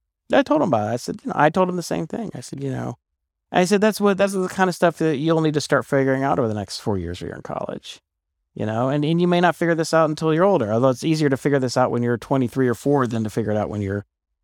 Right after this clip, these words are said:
forty-three or <laughs> forty-four," right? So you, you wanna kinda think about,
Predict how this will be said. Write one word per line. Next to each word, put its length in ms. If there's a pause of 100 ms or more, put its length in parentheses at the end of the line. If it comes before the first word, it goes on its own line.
(200)
forty-three 500
or 60
<laughs> 100
forty-four," 640 (340)
right? 240
So 120
you, 120 (400)
you 140
wanna 180
kinda 220
think 260
about, 460